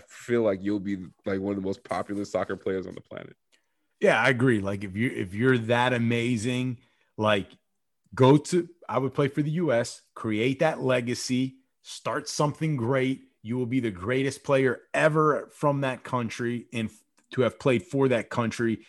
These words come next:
Speaker 2: And to be honest, like, there's more people in the U S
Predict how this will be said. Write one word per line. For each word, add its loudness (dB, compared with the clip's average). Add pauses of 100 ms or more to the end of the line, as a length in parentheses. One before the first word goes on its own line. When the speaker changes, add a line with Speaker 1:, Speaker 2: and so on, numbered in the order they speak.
(320)
Speaker 2:
And 0
to 2
be 4
honest, 4 (380)
like, 2 (460)
there's 8
more 8
people 6
in 4
the 6
U 6
S 0